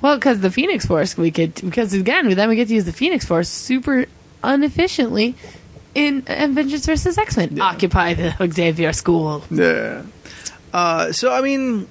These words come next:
Speaker 2: it, it's come to an end. It's, again, it's, it's, it's not the, it, it's not getting the fanfare that it wants because
Speaker 1: There's a lot of build up to a really, really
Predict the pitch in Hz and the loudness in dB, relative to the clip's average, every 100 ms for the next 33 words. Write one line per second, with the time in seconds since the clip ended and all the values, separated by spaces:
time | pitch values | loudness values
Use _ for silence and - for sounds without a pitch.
0 | - 233 202 233 - 254 254 254 226 196 | -6 -4 -2 -2 0 0 0 0 2 2
1 | 196 196 190 - - 185 160 - - - | 0 0 -4 -8 -4 -2 -2 -4 -6 -8
2 | - - - - - - - - 175 175 | -14 -14 -20 -20 -20 -20 -14 -2 0 0
3 | 180 175 208 185 185 160 - 160 165 170 | 2 0 2 2 2 0 2 2 4 2
4 | 170 156 170 165 160 160 151 151 - - | -2 -6 -2 0 0 0 0 -4 -18 -20
5 | - - - - _ _ _ _ _ _ | -20 -20 -20 -20 _ _ _ _ _ _
6 | - 180 190 180 - 180 185 180 170 151 | -4 0 2 0 0 0 2 2 2 0
7 | 147 135 131 - 87 78 76 78 82 85 | -2 -2 -2 0 2 2 0 0 0 -4
8 | - - - - 185 175 156 - - 151 | -12 -20 -20 -4 -2 -2 -4 -6 -6 -6
9 | 180 165 156 151 143 143 170 156 165 170 | -4 -2 0 2 0 0 0 0 2 2
10 | 185 180 170 160 156 - 151 98 143 160 | 0 0 0 2 -2 -2 -4 -2 -4 0
11 | 165 170 170 156 165 160 160 151 | 0 2 0 -2 -2 0 0 -2